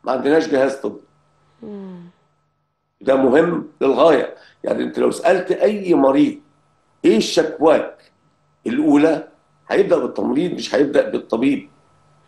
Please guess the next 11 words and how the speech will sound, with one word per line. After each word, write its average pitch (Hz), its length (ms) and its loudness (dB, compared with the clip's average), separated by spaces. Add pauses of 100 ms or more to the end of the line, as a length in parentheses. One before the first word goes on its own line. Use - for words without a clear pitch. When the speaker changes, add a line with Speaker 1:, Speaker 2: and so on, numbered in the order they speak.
Speaker 2:
مم. 202 240 -10
Speaker 1:
هيبدأ 165 440 2 (400)
بالمري-، 131 480 0
بال-، 120 280 2 (100)
بالتمريض، 135 680 2 (200)
مش 156 260 0
هيبدأ 147 300 4
بالمستشفى. 110 680 -2 (280)
Speaker 2:
مم. 196 260 -10 (280)
Speaker 1:
ولذلك 196 640 2
أنا 170 400 2